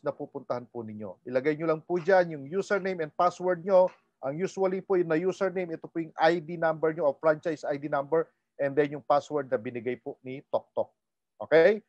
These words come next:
Pag yan na-open mo na, congratulations. Two things you have to do. Mag-recruit ka na ng riders mo and mag-top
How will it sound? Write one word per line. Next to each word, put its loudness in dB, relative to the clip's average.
Pag 4
yan 4
na-open 4
mo -8
na, 2
congratulations. -4
Two 2
things -10
you 2
have -14
to -6
do. 0
Mag-recruit -2
ka 4
na 6
ng 0
riders 6
mo -2
and 6
mag-top 0